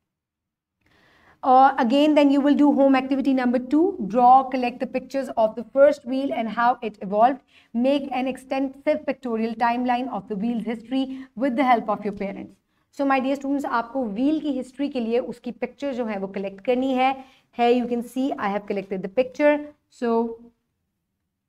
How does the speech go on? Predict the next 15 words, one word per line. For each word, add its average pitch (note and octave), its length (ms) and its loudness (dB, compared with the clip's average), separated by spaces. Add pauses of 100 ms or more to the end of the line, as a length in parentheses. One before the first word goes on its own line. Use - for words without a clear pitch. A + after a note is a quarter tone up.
oldest C4+ 420 0
wheel, C#4 300 0
then G#3+ 200 -4
it G3 120 -6
developed G3+ 340 -6
into G#3 200 -8
this, B3 300 -2 (540)
then F#3+ 300 -8
this, B3+ 220 -2 (200)
and G3 240 -10
then C4 440 -4 (180)
into G#3 320 -6
this G#3 360 -8
air-filled G#3 540 -8
tire, G#3+ 320 -2